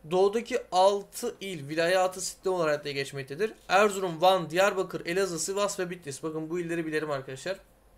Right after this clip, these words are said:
Vilayatı sitte altı il dediğimiz. Burada bir karışıklık çıkarsa itiraf devletleri bu vilayetlerin herhangi bir yerini işgal edilecektir.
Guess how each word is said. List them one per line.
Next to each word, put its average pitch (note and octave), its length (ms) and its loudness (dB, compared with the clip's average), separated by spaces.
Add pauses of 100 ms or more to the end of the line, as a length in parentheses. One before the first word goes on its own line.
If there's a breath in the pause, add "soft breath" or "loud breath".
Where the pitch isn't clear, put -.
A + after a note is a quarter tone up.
(580)
Vilayatı E3+ 760 2 (260 soft breath)
sitte E3+ 520 -4
altı D3+ 380 0
il E3+ 140 -6
dediğimiz. C3+ 540 -8 (760 soft breath)
Burada A3+ 280 2
bir A3 120 -2
karışıklık G#3+ 520 0
çıkarsa A3+ 460 2
itiraf G#3 440 2
devletleri E3+ 460 -2
bu G3+ 140 -8
vilayetlerin E3+ 440 -2
herhangi F#3+ 460 -4
bir F3 100 -8
yerini E3 320 -6
işgal E3 300 -2
edilecektir. D3 760 -8